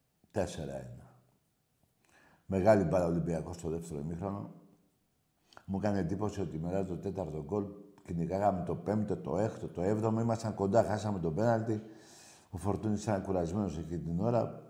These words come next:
Έτσι πιστεύω, από κούραση έχασε το πέναλτι. Ο Μπιέλ δεν δικαιολογείται για μένα.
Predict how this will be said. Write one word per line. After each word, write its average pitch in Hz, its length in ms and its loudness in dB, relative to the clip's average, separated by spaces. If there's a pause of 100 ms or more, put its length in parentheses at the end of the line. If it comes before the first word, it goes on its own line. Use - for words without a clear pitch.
(840)
Έτσι - 280 -2
πιστεύω, 101 400 0
από 78 140 -2
κούραση 90 400 0
έχασε 78 240 -4
το 85 80 -4
πέναλτι. 107 380 0
Ο 101 60 2
Μπιέλ 104 420 4
δεν 127 180 8
δικαιολογείται 90 1000 2
για 85 200 4
μένα. 90 600 2